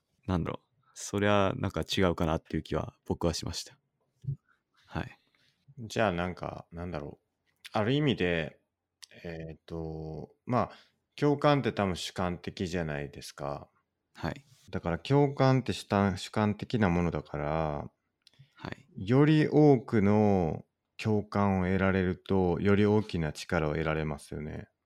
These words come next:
Speaker 1: はい。
Speaker 2: あの、一万人から共感を得られれば、一万人の助けを得られるし、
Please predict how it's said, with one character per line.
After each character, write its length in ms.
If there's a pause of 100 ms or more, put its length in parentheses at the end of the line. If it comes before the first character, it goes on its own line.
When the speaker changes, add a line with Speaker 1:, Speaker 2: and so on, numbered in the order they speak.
(560)
Speaker 1:
は 160
い。 120 (840)
Speaker 2:
あ 320
の、 260
一 220
万 320
人 200
か 140
ら 80
共 220
感 180
を 40
得 100
ら 100
れ 80
れ 80
ば、 160
一 200
万 280
人 160
の 160
助 360
け 20
を 40
得 140
ら 100
れ 120
る 80
し、 460